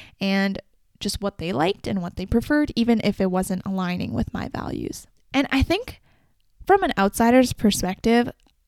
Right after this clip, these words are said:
like, you know, when you tell your girlfriends about this situation, your girlfriends are always like, "Oh, like, just, just do whatever you want," like, you know, but it is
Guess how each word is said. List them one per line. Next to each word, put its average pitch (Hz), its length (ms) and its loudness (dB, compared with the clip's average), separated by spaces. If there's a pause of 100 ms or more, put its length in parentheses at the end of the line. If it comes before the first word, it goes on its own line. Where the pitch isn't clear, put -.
(140)
like, 202 240 -2
you 214 80 0
know, 220 160 4
when 226 200 2
you 214 180 0
tell 220 260 4
your 208 140 6
girlfriends 196 540 2
about 208 180 0
this 208 140 0
situation, 208 560 0
your 208 100 2
girlfriends 214 380 4
are 208 60 2
always 208 180 2
like, 220 160 0
"Oh, 262 160 2
like, 269 200 0
just, - 220 -6 (400)
just 262 240 -6
do 269 160 10
whatever 320 300 4
you 330 120 4
want," 294 380 2
like, 196 220 -2
you 196 80 2
know, 220 160 6
but 285 160 6
it 277 100 6
is 311 180 4